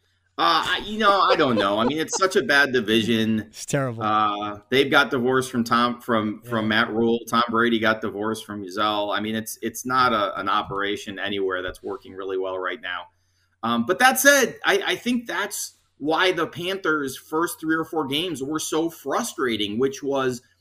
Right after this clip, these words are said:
Speaker 1: they weren't far away from winning those games. If they would just execute on offense at any vague level of baseline competence, their defense was good enough to win those games. Their offensive line, which has been such a problem for a decade,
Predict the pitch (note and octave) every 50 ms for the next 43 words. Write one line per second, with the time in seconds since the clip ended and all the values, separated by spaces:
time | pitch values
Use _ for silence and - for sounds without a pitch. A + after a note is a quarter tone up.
0 | _ _ _ - F3 E3 D#3 D3 F#3 A3 B3 A3+ - - - F#3+ F#3+ F3 D#3+ D3
1 | D3+ D#3+ F#3 F#3+ - E3 C#3 B2 A#2+ C#3 G3+ B3 B3+ A3 D#3 B2+ A#2+ A#2+ - G#2
2 | G2+ G2+ G2+ G#2+ A2+ A#2 C#3+ F#3 G#3+ A3+ - - D#3 C3+ - - _ _ - -
3 | G3 G3 - - G3 - - - C#3 B2+ B2 - A#2+ A2+ G#2+ - A2 B2+ C#3+ -
4 | - B2+ G#2+ G2+ - - - - - _ _ _ _ - G3 A3 A3 A3+ A3+ F#3
5 | C3 A2+ G2+ - - C#3 C#3 D#3+ F3 E3+ D#3 D3 C3+ A#2+ A#2 - _ _ _ _
6 | - A2+ A#2+ B2 C3+ C#3+ C#3+ C3+ C3 A#2+ A#2+ - A2+ G2+ - - A#2+ A#2 B2 C3+
7 | - - C3 A#2+ A#2 G#2 F2+ - - C3+ E3+ G#3+ - G3+ - - G2 F2+ F2 -
8 | - - _ _ _ _ _ _ - D3+ D3 A#2+ A2+ - D3+ G3 C4 C4 - D#3+
9 | C#3 D3+ - - D#3+ E3 C3+ - D3+ D3 D3+ E3+ E3+ E3+ - E3 D#3+ E3 E3 F3
10 | F#3 F#3+ - - A3+ A#3 F#3+ - - - - A#3 D3 C#3+ C3+ - C3 D#3 F#3+ -
11 | G#3+ G3+ - G#3 E3+ C#3+ D3 F3+ A#3 B3+ G3+ D3 D3+ D#3 D3+ C#3 - C#3 B2 C3
12 | C#3 C3+ - D#3 D#3+ - D#3 A#2 - C#3+ C#3 E3+ G3+ D3+ B2+ A#2 A2+ A2+ A2+ G#2+
13 | G2 - - - A#2+ D3+ A3+ - - F2+ F2 F2+ - -